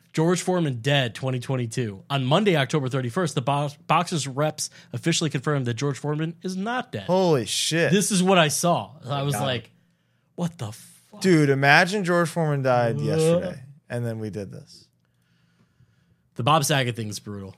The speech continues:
Speaker 2: That
Speaker 1: Dude,
Speaker 2: was
Speaker 1: the takeoff
Speaker 2: fucked.
Speaker 1: thing is also so fucking stupid.
Speaker 2: Crazy.
Speaker 3: The what
Speaker 1: I,
Speaker 3: else?
Speaker 1: I, I don't know if it's true, but I read it
Speaker 2: Like
Speaker 1: was
Speaker 2: the,
Speaker 1: over
Speaker 2: like the
Speaker 1: tw-,
Speaker 2: way he died.
Speaker 1: twenty-eight dollars.
Speaker 3: What do you mean?
Speaker 1: That
Speaker 2: Okay,
Speaker 1: was the,
Speaker 2: that
Speaker 1: that was,
Speaker 2: sounds like
Speaker 1: that was the
Speaker 2: malarkey.
Speaker 1: bet at the moment.
Speaker 2: That sounds like malarkey.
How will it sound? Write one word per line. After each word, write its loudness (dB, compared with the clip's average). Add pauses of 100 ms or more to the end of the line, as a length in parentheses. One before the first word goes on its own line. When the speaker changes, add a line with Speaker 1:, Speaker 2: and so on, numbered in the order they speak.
(120)
Speaker 2:
That 2
Speaker 1:
Dude, 4
Speaker 2:
was 0
Speaker 1:
the -4
takeoff 6
Speaker 2:
fucked. -8
Speaker 1:
thing 4
is 0
also -4
so 0
fucking -6
stupid. -10
Speaker 2:
Crazy. -12 (220)
Speaker 3:
The -6
what 0
Speaker 1:
I, 4 (220)
Speaker 3:
else? 2
Speaker 1:
I, 2
I 4
don't 4
know 6
if 2
it's 0
true, 0
but 4
I 2
read 2
it 4
Speaker 2:
Like 4
Speaker 1:
was 2
Speaker 2:
the, 0
Speaker 1:
over 0
Speaker 2:
like 6
the 4
Speaker 1:
tw-, 2
Speaker 2:
way 4
he 0
died. -4
Speaker 1:
twenty-eight 0
dollars. -8 (1300)
Speaker 3:
What -18
do -12
you -4
mean? -2
Speaker 1:
That 4
Speaker 2:
Okay, 0
Speaker 1:
was 4
the, 2
Speaker 2:
that 8
Speaker 1:
that 8
was, 8
Speaker 2:
sounds 4
like 0
Speaker 1:
that 4
was 4
the 6
Speaker 2:
malarkey. -2
Speaker 1:
bet 0
at -4
the -4
moment. -8 (960)
Speaker 2:
That -2
sounds 0
like -2
malarkey. -10